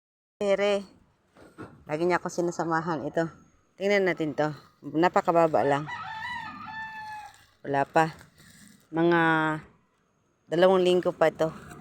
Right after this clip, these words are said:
Ayan. Pero itong isa. Oh! Ito na si Hiri eh.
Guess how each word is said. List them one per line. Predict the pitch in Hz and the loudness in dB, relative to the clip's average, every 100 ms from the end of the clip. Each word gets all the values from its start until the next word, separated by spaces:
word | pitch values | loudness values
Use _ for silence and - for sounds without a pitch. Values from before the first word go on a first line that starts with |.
| - - - - - - - | -20 -20 -20 -20 -20 -20 -14
Ayan. | 62 65 - - - - - - - _ _ _ _ _ _ _ _ _ _ _ _ _ _ _ _ _ _ _ _ - - | -12 -12 -16 -20 -20 -20 -20 -20 -20 _ _ _ _ _ _ _ _ _ _ _ _ _ _ _ _ _ _ _ _ -20 -12
Pero | 160 165 | -4 -2
itong | 165 160 143 | -2 -2 -4
isa. | - 147 147 - - _ _ _ _ _ _ _ _ _ _ _ _ _ _ _ _ _ _ _ - | -4 -6 -8 -20 -20 _ _ _ _ _ _ _ _ _ _ _ _ _ _ _ _ _ _ _ 4
Oh! | 294 - - - _ - | 4 4 -14 -20 _ -6
Ito | 196 | -4
na | 143 | -2
si | 135 | -2
Hiri | 151 | 0
eh. | 160 | -2